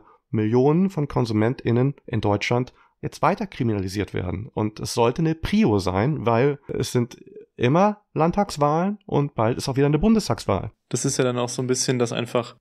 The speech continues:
Speaker 2: die Versprechen, die vorher gemacht werden von, von so einer Politik, dann auf die Realität dann treffen, in der sich dann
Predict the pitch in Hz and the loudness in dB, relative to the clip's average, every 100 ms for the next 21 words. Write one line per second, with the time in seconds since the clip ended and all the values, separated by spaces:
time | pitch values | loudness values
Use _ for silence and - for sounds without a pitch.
0 | _ 151 - 147 - 143 143 143 127 - | _ -4 -2 -2 0 -2 -2 -4 -4 0
1 | 135 131 127 123 123 - 135 131 127 - | 0 2 0 0 0 0 0 0 -2 -4
2 | 123 120 120 120 117 117 127 123 120 - | -4 -4 -4 -2 0 0 -2 -2 -4 -4
3 | 120 117 - 123 120 123 120 120 135 135 | -4 -4 -2 0 2 2 2 0 0 0
4 | 135 - 120 127 127 127 120 135 127 135 | 0 -8 -2 -2 0 -6 -2 -2 -2 -2
5 | 127 135 131 127 127 123 120 120 120 120 | -2 -2 -2 0 0 0 -2 -2 -2 -4